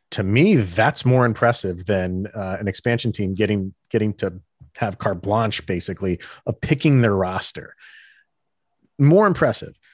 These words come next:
So he was up for that year, didn't win it, and he hasn't been up for it since. But, you know, and, and I get it. You know, people need to win games, and he, he's done nothing but that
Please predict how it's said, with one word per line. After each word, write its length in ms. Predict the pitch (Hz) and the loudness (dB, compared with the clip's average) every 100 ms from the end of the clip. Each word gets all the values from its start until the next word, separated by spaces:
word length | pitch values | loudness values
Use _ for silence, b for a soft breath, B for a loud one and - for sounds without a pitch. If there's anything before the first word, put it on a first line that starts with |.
| b | b
So 80 | - | 2
he 160 | 139 175 | 4 6
was 160 | 147 | 6
up 200 | 196 262 | 4 2
for 140 | - 160 | 0 2
that 380 | 120 117 120 | 4 2 2
year, 180 | 107 98 | 0 -2
didn't 300 | 95 110 151 | 0 -2 -2
win 160 | 113 98 | -4 -4
it, 160 | 98 _ _ - | -4 _ _ -4
and 280 | 131 127 131 120 | 0 2 0 0
he 140 | 127 | 2
hasn't 340 | 156 180 202 | 2 0 -2
been 100 | 151 | 0
up 160 | 147 - | 0 -2
for 160 | 139 117 | -8 -8
it 100 | - | -8
since. 380 | - 143 98 | -2 -2 -2
But, 320 | - 120 104 - b b _ _ _ - | -4 -2 -2 -4 b b _ _ _ -8
you 120 | 117 | -4
know, 100 | 101 | -2
and, 200 | 104 131 _ - 135 - | -4 -6 _ -20 -20 -10
and 240 | 170 190 | -4 0
I 80 | 240 | 2
get 260 | 175 113 95 | 2 2 2
it. 160 | 135 - | 0 0
You 100 | 127 | 0
know, 80 | 120 | 0
people 260 | 175 175 | 0 0
need 200 | 160 160 | 2 2
to 80 | 165 | 0
win 320 | 127 131 143 | 0 2 2
games, 360 | 120 110 120 143 | 0 0 0 -2
and 140 | 123 | -2
he, 240 | 120 165 - _ | -2 -4 -6 _
he's 340 | 107 139 165 | -4 -2 -2
done 480 | 131 120 127 135 123 | -6 -6 -2 0 0
nothing 480 | 120 127 143 131 98 | -2 -2 -4 -4 -4
but 200 | - 120 - | -6 -6 -8
that 280 | 87 82 | -10 -10